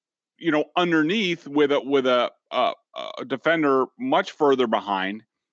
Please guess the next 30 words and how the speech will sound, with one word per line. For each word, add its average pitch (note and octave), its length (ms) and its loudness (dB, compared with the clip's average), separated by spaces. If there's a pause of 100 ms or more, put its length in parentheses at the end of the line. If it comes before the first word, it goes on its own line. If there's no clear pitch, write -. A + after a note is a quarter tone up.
(100)
And A#2 120 -8
the A#2+ 60 -2
guy C#3+ 240 0
on C3+ 100 -2
top E3 220 0
of B2 120 -10
him A#2+ 260 -2
was C3 180 0
that B2+ 220 -2
cornerback A#2+ 500 -2
going A2+ 220 -4
to G#2+ 60 -8
cover A2+ 260 -2
Agholor. A#2 540 0
So A#2 180 0
it A2 80 -4
should G#3+ 300 2
have F#3 100 0
been B2+ 140 0
almost C3 400 -2
like A#2+ 140 -2
a G2 40 -18
clear F#3 300 0
out G#2 200 0
situation. F#2+ 680 -12 (520)
Um, A#2 440 0 (880)
that's E3+ 180 -2
a F3+ 60 2
ninety-eight F3 580 0
percent, E3+ 380 -2